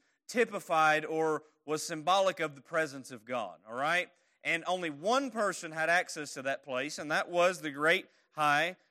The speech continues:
priest, the old, great high priest. And even that great high priest could not just waltz in there whenever he felt like.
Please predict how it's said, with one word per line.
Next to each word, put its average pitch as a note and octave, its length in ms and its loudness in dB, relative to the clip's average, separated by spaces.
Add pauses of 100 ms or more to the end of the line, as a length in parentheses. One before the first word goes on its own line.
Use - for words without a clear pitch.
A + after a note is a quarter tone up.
(100)
priest, B3 600 -2 (320)
the F3 80 6
old, G3+ 160 6 (120)
great E3 200 4
high F#3 160 2
priest. A3 400 -6 (180)
And F3 160 -4
even C#4 360 0
that B3 180 0
great A3 220 0
high F#3+ 180 0
priest D#3 680 -6 (440)
could F3+ 160 -8
not A3 240 4
just G#3 240 -6
waltz G3 320 4
in A3 140 -4
there D#3+ 180 -2
whenever D#3 320 -2
he E3+ 60 -4
felt G#3 260 -2
like. A2+ 280 -4